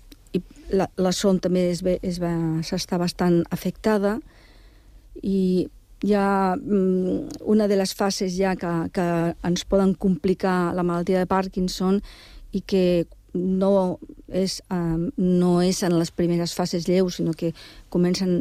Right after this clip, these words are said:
una mica més avançada, seria els trastorns psicòtics, no? O sigui, ten-, tindrà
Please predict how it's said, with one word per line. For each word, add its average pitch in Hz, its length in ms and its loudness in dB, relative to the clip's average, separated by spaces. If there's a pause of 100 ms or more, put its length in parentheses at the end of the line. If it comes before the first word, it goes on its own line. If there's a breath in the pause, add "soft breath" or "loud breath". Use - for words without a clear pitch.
una 185 160 4
mica 180 220 0
més 175 180 0
avançada, 180 640 2 (280 loud breath)
seria 202 680 2
els 185 180 -4
trastorns 180 460 -4
psicòtics, 170 680 -2
no? 190 260 -2
O - 180 -12
sigui, 180 420 -2
ten-, 175 240 2
tindrà 180 460 2